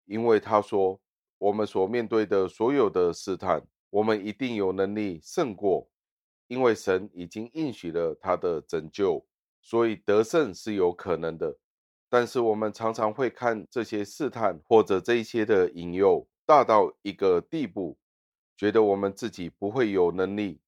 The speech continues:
或者有智慧如何去面对这一些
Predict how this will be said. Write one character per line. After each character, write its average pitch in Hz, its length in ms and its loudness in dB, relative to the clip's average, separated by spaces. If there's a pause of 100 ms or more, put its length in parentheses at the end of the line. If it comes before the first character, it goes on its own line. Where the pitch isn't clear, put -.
(120)
或 110 200 4
者 90 240 2
有 87 260 0
智 147 220 -2
慧 107 420 2
如 98 180 -2
何 98 160 2
去 98 200 -8
面 95 260 -4
对 87 240 -2
这 90 160 -6
一 90 100 -4
些 82 360 -6